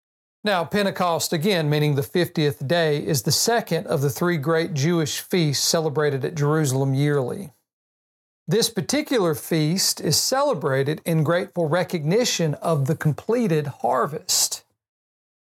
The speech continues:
It was this time when the first fruits of the wheat harvest were presented to God. It's so wonderful to think about.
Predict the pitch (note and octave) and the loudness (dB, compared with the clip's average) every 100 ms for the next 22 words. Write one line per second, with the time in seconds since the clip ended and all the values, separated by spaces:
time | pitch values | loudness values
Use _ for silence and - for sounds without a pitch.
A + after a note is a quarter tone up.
0 | _ _ _ _ _ _ F#3+ F#3 F3+ D#3 | _ _ _ _ _ _ -2 0 0 0
1 | G3 - - A3+ A#3 G#3+ F3+ F3 D#3+ - | 0 -2 -2 0 2 2 2 2 0 -2
2 | - G#3+ G3+ - - B3 A#3 G3 - E3+ | 0 0 0 -4 -4 0 0 0 -2 -2
3 | C3 D3+ E3 A#3+ F#3 C#3+ D3+ C3+ C#3+ C3+ | 0 0 0 -2 -2 0 0 0 -2 -2
4 | - D3+ - D3+ B2+ E3 D#3+ C#3+ C#3+ B2+ | -2 -2 -2 -2 0 2 0 -2 -2 0
5 | C3+ B2+ - _ _ _ - - A#3+ B3+ | 0 -2 -8 _ _ _ -4 -2 0 2
6 | F3+ F3 D3+ D#3 C#3+ - C#3 A#2 B2 - | 2 0 0 -2 -2 0 0 0 -2 -2
7 | F#3 | -6